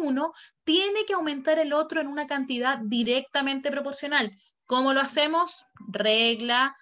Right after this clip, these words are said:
de tres o regla de proporción directa. Cuatro átomos de plomo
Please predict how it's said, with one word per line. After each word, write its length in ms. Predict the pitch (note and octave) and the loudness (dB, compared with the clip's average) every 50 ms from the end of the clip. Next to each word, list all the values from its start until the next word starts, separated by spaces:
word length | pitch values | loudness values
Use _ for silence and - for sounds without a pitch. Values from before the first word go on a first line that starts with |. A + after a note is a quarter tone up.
| _ _ | _ _
de 240 | - F#3+ A3+ A3 G#3 | -6 0 2 2 2
tres 480 | G3 G#3 G3+ G#3+ G#3+ A3 A3+ A#3 A3+ - - | 2 0 0 2 2 2 2 0 -2 -4 -4
o 100 | B3 B3+ | -4 -4
regla 480 | C4 B3+ B3+ A#3 A3+ A3+ G#3 A#3 A#3 A#3 | -2 -2 -2 -2 -2 -2 -2 -2 -2 -2
de 200 | A3 A3+ A#3 A3+ | -2 -2 -4 -4
proporción 1000 | - A#3 A3 G#3 G3 G#3+ G3+ G3 G3 - - - A3 G#3+ G#3+ A3 A3+ A#3+ C4 C4 - - - - - - _ _ | -4 -4 -4 -4 -4 -4 -4 -4 -4 -6 -6 -4 -2 0 0 0 0 -2 -4 -6 -12 -18 -20 -20 -20 -20 _ _
directa. 840 | G#3 G3 B3 C4+ C4+ D4+ D#4 D4+ B3 - - _ - D#3 - - - _ _ - - - _ _ _ | -4 0 2 4 6 6 6 6 4 2 -4 _ -4 -4 -4 -6 -10 _ _ -20 -20 -20 _ _ _
Cuatro 500 | C4 C#4 C#4+ D#4 D#4+ D#4+ F4 F4+ F4+ - - | 2 4 6 6 4 4 2 0 2 2 4
átomos 560 | B3 B3+ A#3+ C4+ C4+ C4+ C#4 D4 D#4+ D#4+ - | 2 2 2 2 0 0 0 -2 -4 -6 -4
de 160 | - C4 D4+ | -2 -2 -2
plomo 680 | D4+ D#4 D4+ C#4+ B3 A3+ G#3 G#3 A3 B3+ F4+ G4+ - | 0 2 2 4 4 4 2 2 0 0 -2 -4 -8